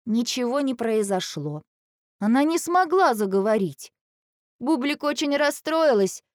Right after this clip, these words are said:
и возвратилась в море. Она плыла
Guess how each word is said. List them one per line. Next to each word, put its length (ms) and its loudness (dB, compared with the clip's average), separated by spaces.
и 140 -2
возвратилась 720 0
в 120 -6
море. 440 -4
Она 300 0
плыла 520 0